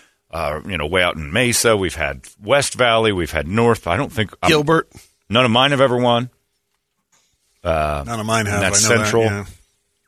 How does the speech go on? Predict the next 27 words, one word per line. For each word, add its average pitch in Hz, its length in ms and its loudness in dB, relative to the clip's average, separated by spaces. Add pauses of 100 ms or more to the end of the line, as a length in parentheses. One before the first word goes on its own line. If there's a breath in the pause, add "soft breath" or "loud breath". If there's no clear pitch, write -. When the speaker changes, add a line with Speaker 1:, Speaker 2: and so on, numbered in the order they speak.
(140)
Speaker 1:
I 101 80 -2
know. 98 260 2
I 95 100 0
think 107 160 0
Marcus 104 380 0
got 104 200 2
one, 101 140 -4
Central 101 360 -6
Phoenix. 95 260 -4
We've 123 140 2
had 147 100 2
a 135 60 2
few, 131 240 2
but 85 120 0
I 165 60 2
Speaker 2:
I 156 40 2
Speaker 1:
don't 147 160 0
Speaker 2:
had 139 80 -4
mine. 147 360 2 (280)
Speaker 1:
Yeah, 104 180 0
you 87 80 -2
Speaker 2:
Mine - 140 6
Speaker 1:
had 123 120 6
Speaker 2:
was 113 80 2
Speaker 1:
one? 117 180 4
Speaker 2:
the 147 60 -2
one. 147 120 -6